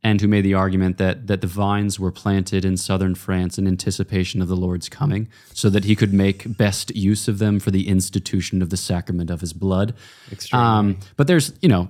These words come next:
Speaker 1: while he was being a little bit self-consciously precious, I think that there's a sense to it. Like, as Christians, we look to the history of the church, of the church's life as providential,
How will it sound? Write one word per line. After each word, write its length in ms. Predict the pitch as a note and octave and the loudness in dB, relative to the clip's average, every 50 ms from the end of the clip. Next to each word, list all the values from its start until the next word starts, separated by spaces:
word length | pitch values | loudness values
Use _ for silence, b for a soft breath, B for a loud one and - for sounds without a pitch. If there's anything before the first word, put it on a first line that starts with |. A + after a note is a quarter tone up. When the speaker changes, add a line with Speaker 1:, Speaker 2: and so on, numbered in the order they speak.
| - _ | -6 _
Speaker 1:
while 260 | B2 B2+ C3 C3 A#2+ | 0 2 4 4 4
he 120 | A2+ A#2 | 4 4
was 120 | G#2 G2 F2 | 4 2 2
being 380 | G2 G#2 G2+ G2 F#2+ F#2+ F#2+ F#2+ | 2 2 4 4 2 0 0 0
a 40 | A2+ | 2
little 220 | G2+ G2+ G2+ G2 F2+ | 4 4 4 4 2
bit 160 | F#2 F#2 - | 2 -2 -2
self-consciously 600 | - F#2 F2 - - F#2+ F#2 F2 - - - F#2 | -2 -2 -2 0 0 0 0 0 -2 -4 -4 -6
precious, 560 | F2 - - F#2+ F2+ - - F#2 E2+ - - b b b b b b b - | -4 -2 0 0 0 0 -2 -4 -4 -4 -8 b b b b b b b -2
I 100 | G#2 G2 | -2 2
think 200 | - G#2+ G2+ - | 2 2 2 2
that 140 | G#2+ F#2 | 0 2
there's 160 | - G#2 F#2+ G2 | 2 2 2 0
a 40 | |
sense 280 | G2+ - D#3 D3+ - - | 0 0 0 0 0 0
to 160 | - F#2 F2+ | -2 -4 -4
it. 120 | G2 G2+ - _ _ | -4 -6 -8 _ _
Like, 180 | - B2 A2+ - | 0 0 2 2
as 160 | A#2 G#2 F#2 | 2 0 0
Christians, 540 | - - - F3+ E3+ - - B2+ A#2 G#2 F#2 | -4 -2 0 0 0 2 2 2 2 2 2
we 120 | F#2+ G#2+ | 2 0
look 300 | G2+ G2+ A2+ B2+ C3+ - - | 2 2 2 0 0 -2 -6
to 100 | - A#2 | -4 -2
the 100 | G#2+ G2+ | -2 0
history 560 | F#2 A2+ A#2 - - - A2 G#2+ G2+ G2 G2 - - | 0 0 0 -2 -2 -2 0 2 2 2 0 0 -2
of 520 | A#2+ A2 G#2 G2+ G2 F#2 F#2 - - _ _ _ | 0 2 2 2 2 0 -2 -8 -16 _ _ _
the 80 | - A#2+ | -6 -4
church, 580 | - - D#3 D3 B2+ - - - - - - _ _ _ _ | 0 2 2 2 2 0 -4 -10 -10 -12 -14 _ _ _ _
of 140 | A#2 G#2 F#2 | -2 0 0
the 60 | G2 | 0
church's 400 | - - A2 G2+ - G2 F2 E2+ | 0 0 0 0 2 -2 0 0
life 460 | F#2+ A2+ C3+ A#2+ G2+ G2 - - - _ | 2 2 2 2 2 0 -2 -6 -12 _
as 140 | - G2+ F#2 | -4 -4 -4
providential, 760 | - - - G2+ F#2 F2+ F2 F2 E2+ E2+ - C#3 C#3+ D3 C#3+ | -6 -4 -2 -2 -2 0 -2 -2 -4 -2 -2 -2 -2 -2 -4